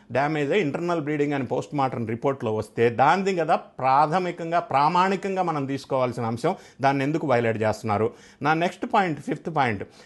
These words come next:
మరి ఇదే పర్యటనలో జయవర్ధన్ రెడ్డి అనే ఒక కుర్రాడు కూడా చనిపోవడం జరిగింది.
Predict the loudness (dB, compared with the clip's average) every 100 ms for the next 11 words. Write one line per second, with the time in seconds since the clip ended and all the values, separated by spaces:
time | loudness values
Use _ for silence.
0 | -2 0 2 4 4 4 0 2 0 0
1 | 2 2 -2 -4 2 2 2 0 -2 0
2 | 0 0 -2 0 -2 -2 -4 0 2 2
3 | 2 0 0 -2 0 0 0 -2 -2 -2
4 | 2 0